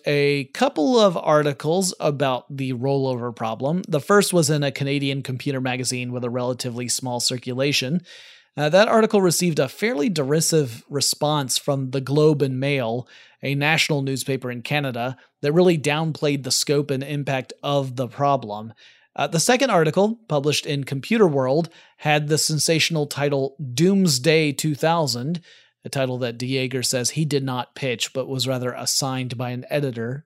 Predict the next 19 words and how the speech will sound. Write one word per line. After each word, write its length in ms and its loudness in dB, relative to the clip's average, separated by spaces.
to 100 -8
that 260 -8
piece. 440 -4
And 520 2
that 500 2
ended 260 0
up 280 0
getting 340 2
a 80 -2
little 520 2
bit 220 2
more 320 2
attention, 580 2
but 140 2
even 300 6
then, 460 4
even 320 2
people 580 2
that 380 4